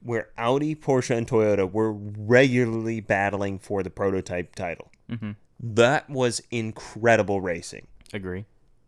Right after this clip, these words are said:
Speaker 1: I mean, we got to the point where what Toyota failed on the final lap and Porsche
Speaker 2: Yeah.
Speaker 1: was able to,
Speaker 2: I,
Speaker 1: to
Speaker 2: I
Speaker 1: take a
Speaker 2: still
Speaker 1: victory.
Speaker 2: feel heartbreak about that now.
Speaker 1: I still feel elation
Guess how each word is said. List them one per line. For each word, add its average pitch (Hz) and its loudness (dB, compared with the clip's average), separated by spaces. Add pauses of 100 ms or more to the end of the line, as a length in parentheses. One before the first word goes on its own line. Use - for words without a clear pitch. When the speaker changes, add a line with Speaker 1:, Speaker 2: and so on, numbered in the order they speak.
(760)
Speaker 1:
I 120 -2
mean, 120 4
we 135 2
got 175 4
to 156 -8
the 143 -4
point 135 0
where 120 4
what 113 0
Toyota 135 0
failed 123 -2
on 107 -8
the 98 -10
final 120 -6
lap 95 -4
and 98 -8
Porsche 107 0
Speaker 2:
Yeah. 104 0
Speaker 1:
was 98 -2
able 98 -2
to, 98 0
Speaker 2:
I, 123 4
Speaker 1:
to 117 -2
Speaker 2:
I 123 6
Speaker 1:
take 113 4
a 110 2
Speaker 2:
still 113 4
Speaker 1:
victory. 101 -2 (640)
Speaker 2:
feel 113 -6
heartbreak 101 -6
about 92 -6
that 92 -6
now. 95 -4
Speaker 1:
I 127 6
still 139 2
feel 143 0
elation 113 0